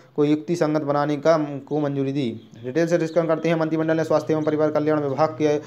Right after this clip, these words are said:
अधीन स्वायत्त शासी निकायों को युक्ति संगत बनाने को मंजूरी प्रदान की है। इन निकायों को राष्ट्रीय आरोग्य निधि और जनसंख्या स्थिरता कोष शामिल है। इनके कामकाज को स्वास्थ्य एवं परिवार कल्याण विभाग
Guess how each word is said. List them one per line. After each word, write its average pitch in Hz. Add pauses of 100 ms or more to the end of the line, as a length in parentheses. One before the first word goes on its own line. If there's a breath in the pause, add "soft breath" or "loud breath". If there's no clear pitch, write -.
(200 loud breath)
अधीन 143 (260 loud breath)
स्वायत्त 156
शासी 147
निकायों 151 (220 loud breath)
को 147
युक्ति 151
संगत 151
बनाने 147
को 147
मंजूरी 147
प्रदान 143
की 170
है। 131 (360 loud breath)
इन 156
निकायों 151
को 151
राष्ट्रीय 143
आरोग्य 151
निधि 143 (320 loud breath)
और 151
जनसंख्या 151
स्थिरता 147
कोष 156 (580 loud breath)
शामिल 147
है। 117
इनके 139
कामकाज 156
को 156
स्वास्थ्य 151
एवं 147
परिवार 143
कल्याण 143
विभाग 139